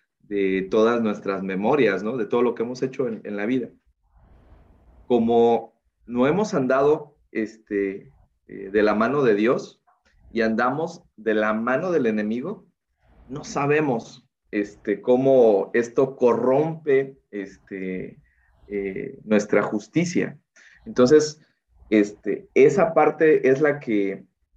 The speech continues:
puede llevar al ser humano a tener temor, este, precisamente, sus hechos, lo que ha, lo que ha sucedido. Y por eso es que, este, mencionábamos, este, hace, en, en el principio,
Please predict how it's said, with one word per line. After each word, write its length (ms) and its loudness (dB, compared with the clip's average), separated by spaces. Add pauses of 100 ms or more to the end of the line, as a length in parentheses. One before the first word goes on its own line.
(440)
puede 220 4
llevar 260 4
al 100 0
ser 160 0
humano 280 0
a 80 -8
tener 300 -4
temor, 420 -4 (520)
este, 320 -16
precisamente, 800 -8
sus 240 -6
hechos, 320 2 (600)
lo 220 -2
que 140 4
ha, 320 4
lo 160 -2
que 80 2
ha 80 4
sucedido. 760 -4 (420)
Y 80 -20
por 160 -2
eso 120 0
es 80 -2
que, 400 -2
este, 300 -4
mencionábamos, 800 -4
este, 420 -6
hace, 200 -6
en, 200 -10
en 340 -6
el 120 0
principio, 580 -2